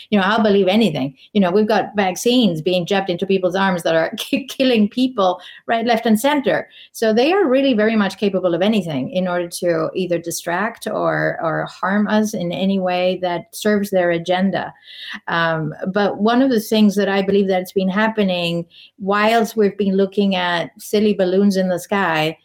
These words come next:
is, um, the fact that this incredible journalist, uh, Pulitzer Prize winning, uh, journalist called Seymour Hersh came out to, with an incredible article that was really detailed on how the U S government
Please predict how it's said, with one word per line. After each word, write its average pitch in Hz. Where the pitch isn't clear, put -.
is, 170
um, 160
the 190
fact 196
that 196
this 190
incredible 185
journalist, 185
uh, 151
Pulitzer 269
Prize 170
winning, 165
uh, 151
journalist 185
called 170
Seymour 175
Hersh 208
came 208
out 190
to, 190
with 208
an 208
incredible 214
article 196
that 175
was 190
really 240
detailed 175
on 185
how 196
the 196
U 202
S 208
government 190